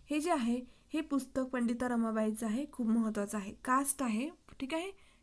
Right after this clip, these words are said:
हे कास्ट आहे. नंतर बघा, बायबलचे आणि मराठीत भाषांतर सुद्धा केलेले होते. मी किती सोसू हे आत्मचरित्र जे आहे हे पंडिता रमाबाईंचं आहे. ठीक आहे, मी किती सोसू हे जे आत्मचरित्र आहे हे तुम्ही लक्षात घ्यायचं आहे.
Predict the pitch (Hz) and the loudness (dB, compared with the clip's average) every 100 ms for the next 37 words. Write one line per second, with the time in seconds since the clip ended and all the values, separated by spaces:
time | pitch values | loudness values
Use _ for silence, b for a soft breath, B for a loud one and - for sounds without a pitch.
0 | - 277 277 247 247 - 208 202 - - | -6 -2 2 2 2 -2 -4 -6 -10 -18
1 | - _ - - - - b b b b | -20 _ -20 -20 -20 -20 b b b b
2 | 277 311 381 370 302 233 277 B B 240 | 0 2 2 2 2 0 -2 B B 2
3 | 254 262 320 330 359 330 330 294 240 254 | 4 6 4 2 0 0 2 2 2 0
4 | 294 262 262 269 262 277 269 233 254 254 | 0 0 0 0 -2 -2 -2 -2 -2 -2
5 | 240 233 226 226 302 - B B 254 302 | 0 2 0 -2 -4 -6 B B 0 0
6 | 302 294 349 370 285 226 233 226 269 - | 0 -2 -2 -2 -2 0 0 2 4 4
7 | 233 254 254 247 233 233 247 240 220 220 | 4 2 0 0 -2 -2 -2 0 0 0
8 | 269 B B 254 240 233 214 214 240 233 | -2 B B -4 0 2 4 2 2 2
9 | 208 208 208 202 214 185 202 - b b | 2 2 0 -2 -4 -4 -6 -10 b b
10 | - 285 359 415 349 285 277 269 330 339 | -4 0 2 2 2 2 0 -2 -2 -2
11 | 262 247 - B B 262 254 247 220 233 | -4 -4 -8 B B 2 4 4 2 0
12 | 226 233 226 226 208 254 320 262 220 254 | 0 0 0 0 -2 0 0 0 0 0
13 | 233 233 214 208 202 220 208 330 | 0 -2 -4 -2 -2 -4 -2 -4